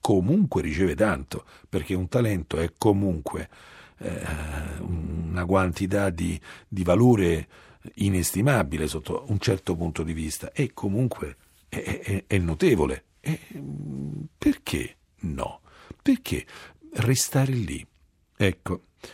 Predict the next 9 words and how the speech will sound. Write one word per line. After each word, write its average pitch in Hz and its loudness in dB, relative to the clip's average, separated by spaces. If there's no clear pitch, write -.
dobbiamo 151 4
entrare 151 2
in 131 4
questa, 101 0
nella 110 4
psicologia 135 4
di 104 0
questo 92 0
servo 78 0